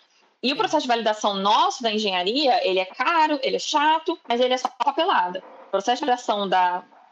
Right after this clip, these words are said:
Speaker 1: enfermagem, por exemplo, a pessoa tem que fazer estágio, a pessoa tem que fazer prova. O pessoal que é formado, por exemplo, em pedagogia,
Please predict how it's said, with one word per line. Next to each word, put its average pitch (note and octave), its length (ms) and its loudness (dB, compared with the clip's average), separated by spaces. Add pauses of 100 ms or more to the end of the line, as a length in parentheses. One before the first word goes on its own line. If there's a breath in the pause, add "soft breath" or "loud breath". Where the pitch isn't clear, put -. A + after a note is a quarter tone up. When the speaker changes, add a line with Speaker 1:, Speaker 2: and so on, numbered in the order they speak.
(480)
Speaker 1:
enfermagem, A3+ 720 0
por A3+ 120 -2
exemplo, A3 380 -2
a G3 40 0
pessoa F#3+ 260 -8
tem F#3+ 120 -10
que F#3 60 -18
fazer F#3+ 220 -2
estágio, G3+ 600 0
a - 240 -20
pessoa - 180 -14
tem G3 80 -10
que - 60 -18
fazer G#3+ 380 -4
prova. G3 500 2 (260)
O - 40 -20
pessoal A#3 240 0
que A#3 60 -6
é B3 40 -2
formado, A#3 340 0
por A#3 120 -2
exemplo, G#3 380 -2
em G3+ 80 -4
pedagogia, G3+ 960 0